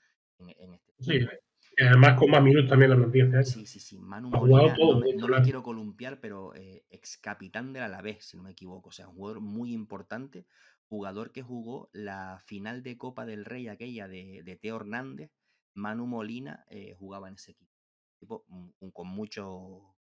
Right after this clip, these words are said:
Speaker 1: kilómetros, ¿vale? Luego nuestro primo Valentín Bada y Jaume Grau,
Speaker 2: Sí.
Speaker 1: que también jugará por ahí. Y en ataque, eh, las, las crónicas dan titular a Mollejo en una banda,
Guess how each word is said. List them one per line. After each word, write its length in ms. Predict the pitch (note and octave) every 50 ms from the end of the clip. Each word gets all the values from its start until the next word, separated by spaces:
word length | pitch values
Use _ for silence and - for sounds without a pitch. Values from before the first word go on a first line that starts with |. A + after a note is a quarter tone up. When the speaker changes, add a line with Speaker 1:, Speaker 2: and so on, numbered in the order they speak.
| _ _ _
Speaker 1:
kilómetros, 440 | G2+ F#2+ F#2+ F2+ F2 E2 _ _ G2
¿vale? 160 | A2 B2 B2 _ _ _ _ _ _ _ _
Luego 240 | A2 A2+ A#2 B2 A#2
nuestro 280 | A2 G#2 - A2 F#2+
primo 260 | F2+ A#2+ B2+ A#2+ G#2+
Valentín 520 | G2 F#2+ F#2 F#2+ F#2 F#2 - G2+ G#2 G#2+ A2
Bada 380 | A#2 B2+ C3+ C#3+ D#3+ E3 _ _ _
y 480 | G#2+ G2+ F#2+ F#2+ F#2 F#2 F2+ - _ _
Jaume 340 | G#2 G#2+ G#2+ A2 A2 G#2+
Grau, 300 | G#2+ G#2+ A#2+ C#3 D#3 E3 -
Speaker 2:
Sí. 80 | G#2
Speaker 1:
que 80 | G2+ G#2
también 280 | - G#2 F#2+ F#2+ G2 F#2+
jugará 300 | G2+ F#2+ F#2 F#2+ G2+ F#2+
por 120 | G2 G2
ahí. 220 | G2+ A#2+ D#3+ G3+ G#3+ _ _ _ _ _ _ _ _ _
Y 80 | _ A#2+
en 80 | - -
ataque, 460 | A#2+ A#2+ - - A3 - - G3+ G#3+ _ _ _ _ _ _ _ _ _ _ _ _ _ _ _
eh, 540 | G2+ G2 F#2+ F#2 F2+ F2+ F2+ F2 F2 F2 D2+ -
las, 320 | F2+ G2 G2 F#2 F#2+ F#2+ _
las 280 | G2+ G#2 G2+ F#2 F2+ -
crónicas 480 | - - A#2+ C3 C#3 C3+ - B2+ A#2+ A2+
dan 400 | B2+ B2+ C3 B2+ B2+ B2 A#2+ A#2
titular 360 | - A#2+ - A2+ A#2+ B2 C3+
a 40 | C3+
Mollejo 560 | C3 A#2+ A#2 A2+ C3 C#3 C3 A#2+ C3 D#3+ _ _ _ _ _ _ _ _ _ _ _
en 120 | G2 G#2
una 140 | G#2+ A2+ A#2+
banda, 440 | C3+ C#3+ C#3+ C3 B2+ C3 C#3 -